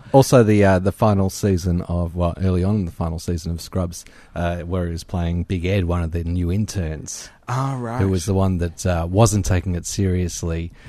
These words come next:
Speaker 1: and, uh, kept on coming up with the catchphrases, uh, and then eventually got kicked out by, uh, by Cox.
Speaker 2: You, you, you do realise you are the only person who has seen Scrubs up until that far.
Speaker 1: Really?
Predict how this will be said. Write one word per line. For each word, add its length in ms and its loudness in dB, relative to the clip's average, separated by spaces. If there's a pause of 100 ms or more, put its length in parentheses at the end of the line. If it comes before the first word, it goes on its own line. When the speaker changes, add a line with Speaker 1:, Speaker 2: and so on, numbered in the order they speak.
(160)
Speaker 1:
and, 360 -2
uh, 260 -2
kept 220 -8
on 100 -4
coming 240 -2
up 140 -4
with 220 -8
the 100 -6
catchphrases, 1040 -8 (420)
uh, 520 -4 (120)
and 580 -8
then 360 -2
eventually 440 -6
got 200 -8
kicked 220 -8
out 280 -8
by, 300 -6
uh, 300 -6 (200)
by 140 -4
Cox. 540 -10 (160)
Speaker 2:
You, 180 -2
you, 260 -4
you 140 -2
do 160 2
realise 320 4
you 80 4
are 40 0
the 180 -2
only 240 -2
person 400 -4
who 160 -6
has 180 -6
seen 400 -4
Scrubs 680 -6 (280)
up 120 -4
until 240 -6
that 180 -6
far. 360 -8 (800)
Speaker 1:
Really? 360 -4